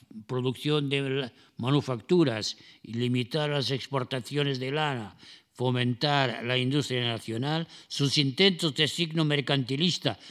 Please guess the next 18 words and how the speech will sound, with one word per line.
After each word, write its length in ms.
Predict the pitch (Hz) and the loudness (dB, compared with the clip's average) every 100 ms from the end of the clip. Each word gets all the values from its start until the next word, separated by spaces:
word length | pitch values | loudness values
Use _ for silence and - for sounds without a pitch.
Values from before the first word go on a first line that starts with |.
| - | -6
para 240 | - 151 156 | 0 4 6
desarrollar 1000 | 151 - 139 135 151 180 185 151 - | 6 6 4 4 6 10 10 8 4
la 140 | 143 143 | 2 4
industria 640 | 139 139 196 - 151 143 | 2 4 4 4 2 2
nacional, 760 | 135 147 - 131 135 160 180 214 _ - - - | 2 -4 -4 -4 -2 -2 -4 -6 _ -20 -20 -16
limitando 680 | - 127 147 143 165 160 151 | 2 6 6 6 4 4 2
las 160 | 151 120 | 0 0
exportaciones, 1000 | 139 - 131 117 120 - 147 143 151 - - - - - | -2 -2 -4 -4 -6 -2 -2 0 -4 -8 -20 -20 -14 -4
estos 360 | 147 - 143 | -2 0 2
intentos 760 | 156 143 160 151 139 156 147 - | 2 2 0 0 2 0 -2 -2
no 360 | 113 143 185 170 | 2 6 4 4
podían 640 | 170 175 170 165 147 143 | 4 4 6 6 4 2
ser 360 | - 147 139 | 2 2 0
del 160 | 123 127 | 0 0
agrado 640 | 127 139 165 170 160 175 - - - | 0 4 4 4 4 0 -4 -16 -18
de 160 | 95 139 | 0 6
un 160 | 180 165 | 8 8
soberano 720 | 175 160 160 208 165 107 | 4 4 4 2 2 -2